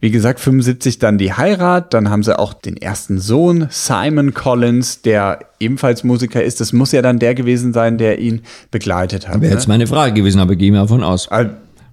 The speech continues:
Speaker 1: der ist auf jeden Fall Musiker und das muss der gewesen sein, ne? Neunzehnhundertsechsundsiebzig geboren. Und, äh, Phil Collins hat dann auch die Tochter von Andrea adoptiert, die sie schon mit in die Ehe gebracht hat. Die war nochmal drei Jahre jünger als der gemeinsame Sohn.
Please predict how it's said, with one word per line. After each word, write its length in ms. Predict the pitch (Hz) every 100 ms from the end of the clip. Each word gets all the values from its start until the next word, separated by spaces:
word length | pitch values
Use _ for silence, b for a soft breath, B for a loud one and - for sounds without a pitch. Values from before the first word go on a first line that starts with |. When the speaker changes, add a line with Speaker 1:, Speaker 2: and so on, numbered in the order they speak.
| -
Speaker 1:
der 140 | 120
ist 80 | 135
auf 100 | 135
jeden 160 | 127 123
Fall 140 | 120
Musiker 760 | 113 139 190 202 208 190 190 -
und 380 | 127 131 123 -
das 220 | - 98
muss 180 | 95 -
der 140 | 92
gewesen 400 | 90 90 107 110
sein, 240 | 101 98 104
ne? 180 | 143 180
Neunzehnhundertsechsundsiebzig 1120 | 110 107 104 104 107 - 104 113 - 113 -
geboren. 480 | 107 113 143 190 202 B B B B B _ 123
Und, 540 | 123 127 123 120 -
äh, 100 | 117
Phil 220 | - 135
Collins 640 | 117 135 196 208 - - -
hat 260 | - 143 -
dann 140 | 131
auch 180 | - 117
die 240 | - 107
Tochter 640 | - 160 - - 107 170 B B B B
von 360 | - 120 113 -
Andrea 680 | 107 101 101 113 127 131 - -
adoptiert, 640 | 113 107 - 160 170 -
die 200 | 120 117
sie 180 | 113 113
schon 220 | 127 113
mit 160 | 113
in 100 | 107
die 160 | 107 104
Ehe 180 | 104 101
gebracht 380 | 107 92 - -
hat. 80 |
Die 100 | -
war 100 | 98
nochmal 200 | 92 90
drei 220 | 90 92 90
Jahre 180 | 90
jünger 280 | 87 98 95
als 220 | 87 -
der 120 | - 85
gemeinsame 580 | 85 82 98 95 90
Sohn. 300 | 85 82 82